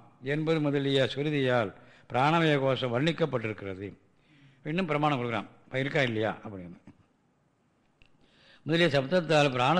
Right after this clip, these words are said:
ச-, சம்வாதம் பிரவேசம் முதலியவை கொள்ளத்தக்கன. சரி, பிராணம் ஆந்திரமாய் உள்ள மனதை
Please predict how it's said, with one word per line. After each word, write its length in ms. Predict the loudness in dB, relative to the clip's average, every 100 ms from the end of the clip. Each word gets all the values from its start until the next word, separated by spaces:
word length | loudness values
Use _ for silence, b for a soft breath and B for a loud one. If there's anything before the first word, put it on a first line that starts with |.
| 2
ச-, 200 | 0 -2 -8 B B
சம்வாதம் 560 | -2 2 6 6 6 4
பிரவேசம் 480 | 2 4 2 2 0
முதலியவை 480 | 0 0 0 2 0 -2 -8 B B
கொள்ளத்தக்கன. 540 | -4 -2 -2 -4 -4 -4 -6 -12 -20 b b b b b b _ -16
சரி, 260 | -14 -16 -20 b b b b
பிராணம் 600 | -2 2 4 6 6 4 2 -2 0
ஆந்திரமாய் 760 | 2 4 4 4 4 4 4 0 -2
உள்ள 260 | 2 4 4
மனதை 420 | 4 2 4